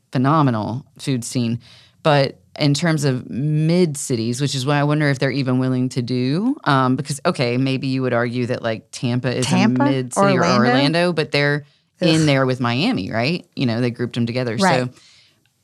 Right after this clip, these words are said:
Speaker 1: but to answer your question, I think the, the miss for me, or what I'm surprised not to see, is places like Nashville. I mean, some of that, like, really renowned Southern cooking,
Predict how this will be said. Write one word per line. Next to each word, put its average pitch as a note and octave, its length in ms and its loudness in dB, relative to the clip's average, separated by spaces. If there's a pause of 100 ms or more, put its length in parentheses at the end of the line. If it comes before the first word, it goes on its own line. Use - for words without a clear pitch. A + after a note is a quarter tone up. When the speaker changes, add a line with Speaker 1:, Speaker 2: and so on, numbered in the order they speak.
(160)
Speaker 1:
but E3+ 320 0
to G3 120 -2
answer G#3+ 160 0
your D#3 120 2
question, C#3+ 440 0
I C3 160 0
think C#3 320 0
the, C3 240 -4
the B2+ 300 -2
miss B2 380 -2
for C3 160 -2
me, B2+ 340 0
or A#2 260 -4
what C#3 140 -2
I'm B2 140 0
surprised B2 400 -2
not B2 180 -2
to B2+ 100 -10
see, A#2+ 240 -4
is A2 140 -6
places B2 400 -6
like A#2+ 240 -4
Nashville. B2+ 760 -4 (120)
I D3+ 120 2
mean, C#3+ 160 2
some D3 240 0
of C#3+ 80 2
that, B2 240 0
like, A#2 260 -4 (480)
really C#3+ 320 2
renowned B2 480 0
Southern B2 760 -2 (160)
cooking, B2 840 -4